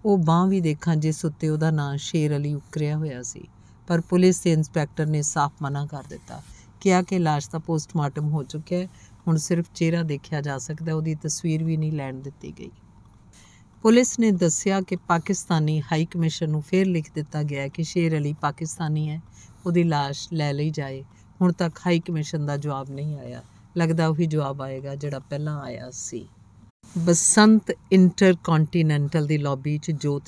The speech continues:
ਠੀਕ ਨੌ ਵਜੇ ਆ ਗਿਆ। ਸਾਇਮਾ ਸਾਹਮਣੇ ਬੈਠੀ ਟ੍ਰਿਬਿਊਨ ਦੇ ਸਫ਼ੇ ਪਰਤ ਰਹੀ ਸੀ। "ਗੁੱਡ ਮਾਰਨਿੰਗ ਜੀ,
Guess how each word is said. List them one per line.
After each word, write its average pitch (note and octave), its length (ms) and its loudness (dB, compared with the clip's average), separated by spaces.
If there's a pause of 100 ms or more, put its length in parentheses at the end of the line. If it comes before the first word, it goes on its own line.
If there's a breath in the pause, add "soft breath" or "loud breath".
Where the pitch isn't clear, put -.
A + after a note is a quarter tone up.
ਠੀਕ G3 280 -4
ਨੌ C3+ 220 -4
ਵਜੇ B2+ 260 -12
ਆ - 120 -14
ਗਿਆ। - 200 -20 (440)
ਸਾਇਮਾ C#3+ 520 0
ਸਾਹਮਣੇ D#3 440 0
ਬੈਠੀ D3 320 -4 (100)
ਟ੍ਰਿਬਿਊਨ D3 380 -2
ਦੇ C#3+ 120 -4
ਸਫ਼ੇ C#3+ 360 -6
ਪਰਤ - 340 -8
ਰਹੀ B2+ 220 -10
ਸੀ। - 240 -14 (480 soft breath)
"ਗੁੱਡ D#3+ 220 2
ਮਾਰਨਿੰਗ E3+ 420 4
ਜੀ, E3 340 -2